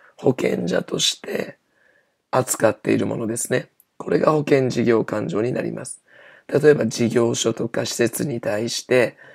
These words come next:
介護報酬の支払いというのを市町村は国保連を通してやっていますね。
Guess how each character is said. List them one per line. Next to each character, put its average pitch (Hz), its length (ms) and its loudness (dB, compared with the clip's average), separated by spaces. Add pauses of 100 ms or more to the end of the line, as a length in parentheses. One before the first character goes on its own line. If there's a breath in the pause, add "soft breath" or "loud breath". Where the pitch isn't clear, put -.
(200 loud breath)
介 127 220 0
護 127 120 2
報 123 140 2
酬 117 240 0
の 117 80 -4
支 - 160 -2
払 123 220 0
い 131 40 -4
と - 120 -2
い 131 60 2
う 165 40 -4
の 180 80 -6
を 139 60 0
市 - 120 -2
町 - 240 2
村 117 140 -2
は 117 140 -6
国 110 160 -2
保 113 160 4
連 110 160 2
を - 60 -8
通 113 180 -2
し - 60 -8
て - 80 -6
や 117 80 -4
っ - 20 -12
て - 120 -4
い 202 60 -2
ま 135 100 -8
す - 140 -8
ね。 127 180 0